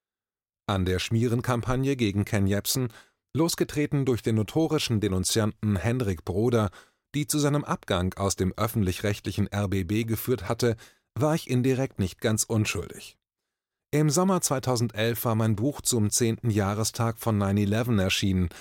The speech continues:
und Ken Jepsen wollte ein Interview für seine Sendung Ken F M darüber führen.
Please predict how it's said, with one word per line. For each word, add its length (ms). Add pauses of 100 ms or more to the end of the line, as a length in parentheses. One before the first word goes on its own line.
(320)
und 120
Ken 160
Jepsen 400
wollte 260
ein 120
Interview 540
für 160
seine 240
Sendung 400
Ken 200
F 220
M 200
darüber 380
führen. 420